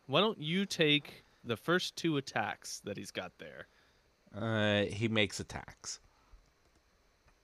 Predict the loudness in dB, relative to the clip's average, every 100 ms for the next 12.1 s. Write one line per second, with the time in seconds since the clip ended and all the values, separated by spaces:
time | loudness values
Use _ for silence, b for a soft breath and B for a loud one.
0 | -6 -4 6 6 8 6 6 6 6 8
1 | 8 8 6 2 4 6 8 4 6 8
2 | 8 4 -2 -8 -4 -2 0 0 -4 -4
3 | -2 -2 0 0 0 -2 -8 -8 -8 -10
4 | -14 b b b b b -6 -4 -2 -4
5 | -4 -6 -8 -12 -18 _ _ _ _ _
6 | _ _ -14 -6 -2 0 -2 -4 -12 _
7 | _ _ _ _ _ 2 4 4 2 -2
8 | -2 -4 -6 -2 0 0 -4 _ _ _
9 | _ b b b b _ -10 -4 -2 -2
10 | -2 -2 -4 -4 -8 -8 -6 -4 -2 -2
11 | -4 -4 -4 -4 -6 -10 -10 -10 -12 -14